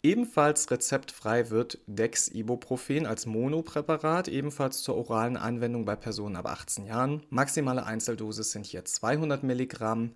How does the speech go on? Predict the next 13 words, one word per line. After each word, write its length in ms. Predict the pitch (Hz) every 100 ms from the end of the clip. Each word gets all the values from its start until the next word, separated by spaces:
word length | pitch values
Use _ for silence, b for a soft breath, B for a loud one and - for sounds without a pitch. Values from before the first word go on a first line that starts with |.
| _
maximale 500 | 101 95 - 98 92
Tagesdosis 720 | 95 107 104 107 - 104 98
sind 120 | - 95
sechshundert 720 | 117 131 - 127 117 113 -
und 380 | - 143 147 -
Gesamtwirkstoffmenge 1120 | 104 - 110 113 - 113 113 - 107 104 98
sind 160 | 98 98
bis 180 | 107 -
zu 120 | 113
vier 300 | - - 107
Gramm 380 | 104 - 95 95
pro 260 | - 117
Packung. 440 | 113 - - -